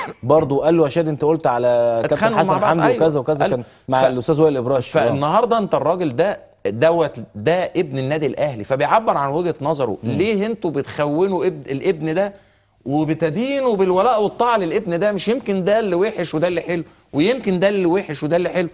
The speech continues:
Speaker 2: ما تسمعوا رأي ده وتسمعوا رأي ده، ويمكن الخلاف ده يفرز لكم الأحسن.
Speaker 1: مم.
Speaker 2: ليه بت-، ليه أنتوا على طول واخدين اتجاه، يا إما انتوا صفحات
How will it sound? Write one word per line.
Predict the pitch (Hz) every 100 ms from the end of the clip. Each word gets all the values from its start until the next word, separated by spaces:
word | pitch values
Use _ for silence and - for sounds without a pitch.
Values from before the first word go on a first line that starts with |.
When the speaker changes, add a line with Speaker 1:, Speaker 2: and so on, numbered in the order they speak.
| - _ -
Speaker 2:
ما | 139
تسمعوا | 180 - 208 226 170
رأي | 170 139 135
ده | -
وتسمعوا | 151 - 160 151
رأي | 151 135 135
ده، | 151
ويمكن | 165 160 156
الخلاف | 147 139 170 196 185
ده | 208 226 - - _ -
يفرز | 156 156 170 208
لكم | 247
الأحسن. | 214 202 - - 117 90 -
Speaker 1:
مم. | 139 101
Speaker 2:
ليه | 143 208
بت-، | 277 262 -
ليه | 185 277
أنتوا | 262 190
على | 175 165
طول | 180 220 247 214 - - _ _
واخدين | 123 160 160 170 247
اتجاه، | 233 - 165 220 180
يا | 185
إما | 226 208 - -
انتوا | 175 202 - 165
صفحات | 160 135 143 170